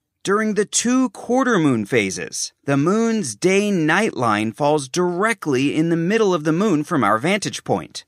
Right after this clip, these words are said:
Thus, we see the moon half illuminated.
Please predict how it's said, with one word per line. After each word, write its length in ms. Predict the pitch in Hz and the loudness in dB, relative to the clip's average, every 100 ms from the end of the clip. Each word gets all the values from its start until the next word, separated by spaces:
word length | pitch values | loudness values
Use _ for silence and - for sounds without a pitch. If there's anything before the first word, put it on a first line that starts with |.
| _ | _
Thus, 520 | 107 98 113 185 - | -2 2 2 0 -4
we 160 | 143 220 | -4 -2
see 240 | - 196 | 0 0
the 100 | 220 | 2
moon 300 | 220 131 156 | 2 4 2
half 420 | 190 - 120 107 - | 0 -2 -2 0 0
illuminated. 720 | 143 233 190 104 80 - | 0 2 2 0 -2 -8